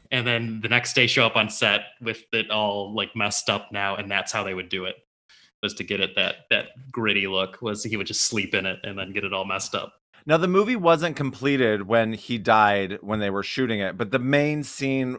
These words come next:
Speaker 2: that they didn't have was him putting on the makeup, right? Like, that is
Speaker 1: Mm-hmm.
Speaker 2: the, like,
Speaker 1: Yeah.
Speaker 2: the main scene where they used, like, a double.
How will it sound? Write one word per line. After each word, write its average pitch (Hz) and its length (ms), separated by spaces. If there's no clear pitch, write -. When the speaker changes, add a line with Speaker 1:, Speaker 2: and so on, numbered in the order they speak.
Speaker 2:
that 107 180
they 120 120
didn't 117 240
have 107 220
was 107 140
him 113 160
putting 113 320
on 104 180
the 92 60
makeup, 92 440
right? 98 300
Like, 104 220
that 110 260
is 101 320
Speaker 1:
Mm-hmm. 110 40
Speaker 2:
the, 117 180
like, 107 140
Speaker 1:
Yeah. 107 140
Speaker 2:
the 113 60
main 107 240
scene 107 220
where 101 80
they 98 120
used, 92 320
like, 92 160
a 92 80
double. 82 560